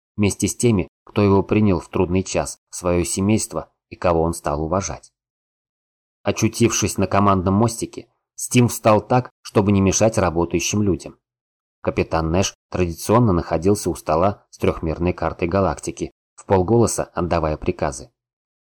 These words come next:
Корабль быстро удалялся от Аркадии, чтобы гравитация планеты не помешала свернуть пространство. Шла последняя стадия синхронизации общего с флагманом Аризона силового поля, чтобы оба космических корабля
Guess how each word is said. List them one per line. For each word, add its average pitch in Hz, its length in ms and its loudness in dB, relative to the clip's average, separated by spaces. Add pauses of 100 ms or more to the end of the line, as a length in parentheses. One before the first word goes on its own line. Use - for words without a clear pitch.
(300)
Корабль 85 420 0
быстро 82 360 0
удалялся 85 580 0
от 92 100 -4
Аркадии, 78 560 -4 (200)
чтобы 90 320 0
гравитация 92 600 0
планеты 90 460 0 (200)
не 104 140 2
помешала 117 520 2
свернуть 87 380 -2
пространство. - 680 -4 (760)
Шла 127 260 2
последняя 135 560 2
стадия 87 460 0
синхронизации 98 880 0
общего - 400 0
с - 100 -4
флагманом 92 520 2
Аризона 92 560 0 (160)
силового 101 520 2
поля, 78 380 -2 (280)
чтобы 107 360 2
оба 95 260 4
космических - 640 -4
корабля 95 480 0